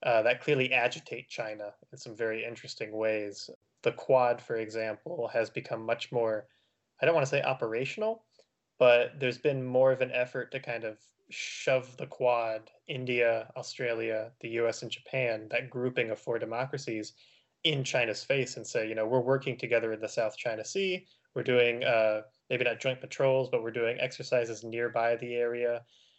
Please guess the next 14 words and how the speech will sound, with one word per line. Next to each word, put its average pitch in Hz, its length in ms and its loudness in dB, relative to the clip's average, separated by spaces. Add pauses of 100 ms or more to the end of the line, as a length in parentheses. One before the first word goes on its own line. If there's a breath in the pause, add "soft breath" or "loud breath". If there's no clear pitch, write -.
(200 soft breath)
We 123 240 -2
saw 127 360 6
the 120 100 -4
U 123 260 2
S 120 240 4
intervene 120 800 -10
very, 139 300 0
very 123 320 -2
publicly 117 800 -4 (340)
in 113 180 -6
the 117 160 -6
West 117 300 0
Capella 131 420 2
incident 143 460 -2